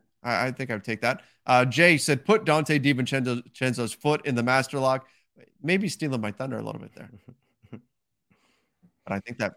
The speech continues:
that may need to happen. Um, although, who was it that had the ankle lock? It was Kurt Angle. Ken Shamrock did it as well.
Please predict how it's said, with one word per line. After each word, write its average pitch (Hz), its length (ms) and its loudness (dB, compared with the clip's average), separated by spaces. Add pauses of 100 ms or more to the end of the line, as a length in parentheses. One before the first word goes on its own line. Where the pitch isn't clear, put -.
that 104 100 -6
may 117 220 0
need 110 200 -2
to 95 80 -8
happen. 107 440 0 (560)
Um, 117 560 4 (960)
although, 170 180 4
who 262 120 -2
was 254 260 4
it 185 100 0
that 131 120 2
had 131 200 2
the 127 120 -4
ankle 131 340 -2
lock? 95 300 -6 (840)
It 147 60 4
was 151 120 2
Kurt 202 280 2
Angle. 165 560 2 (380)
Ken 160 180 0
Shamrock 139 540 -2
did 131 140 -4
it 117 100 -4
as 113 120 -8
well. 113 420 -2